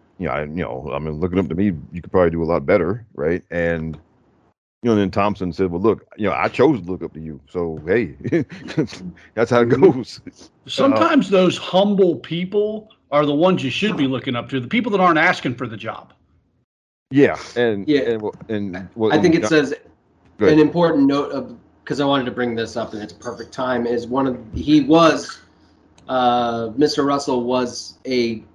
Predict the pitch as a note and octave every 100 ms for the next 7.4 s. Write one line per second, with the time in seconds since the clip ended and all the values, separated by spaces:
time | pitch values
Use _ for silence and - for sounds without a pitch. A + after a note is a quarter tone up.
0 | _ _ - B2+ B2 E3 D3+ C3+ B2+ C3+
1 | C#3 - C3+ B2+ - C3 B2+ A#2 A2 A2
2 | A#2+ A#2+ A#2 - B2 - B2 A#2+ A2 -
3 | - _ _ B2 A#2 A2+ G#2 A#2+ A2+ G#2+
4 | D3 C#3 A#2 - B2 A#2+ B2 A#2 B2 A#2+
5 | A#2 A2+ A2 G#2+ G2+ F#2 - A#2 A#2+ C3
6 | A#2+ A#2+ A#2+ A#2 B2+ A2 G#2 G#2+ C3+ B2+
7 | A#2+ A#2 A2